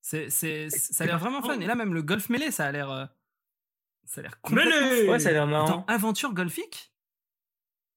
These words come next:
Speaker 1: Ils ont fait une, une version open world. Et il y a Sulfura ?
Speaker 3: Non, c'est ouf.
Speaker 2: Pas shiny ?
Speaker 3: What ?
Speaker 1: Hey !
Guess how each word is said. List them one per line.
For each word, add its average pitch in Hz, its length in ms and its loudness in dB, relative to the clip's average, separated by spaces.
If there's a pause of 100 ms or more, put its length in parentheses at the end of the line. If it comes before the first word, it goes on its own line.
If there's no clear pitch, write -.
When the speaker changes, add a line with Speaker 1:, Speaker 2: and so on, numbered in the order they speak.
(720)
Speaker 1:
Ils 139 120 -2
ont 165 60 0
fait 202 140 -2
une, 180 100 -2
une 147 140 -4
version 214 520 -4
open 226 260 2
world. 135 440 -4 (880)
Et 170 60 -2
il 156 40 0
y 175 40 4
a 170 40 2
Sulfura ? 294 640 0 (560)
Speaker 3:
Non, 123 140 0 (140)
c'est 107 80 -4
ouf. 127 140 -4 (1160)
Speaker 2:
Pas 277 120 0
shiny ? 285 200 4
Speaker 3:
What ? 226 460 4 (320)
Speaker 1:
Hey ! 571 600 2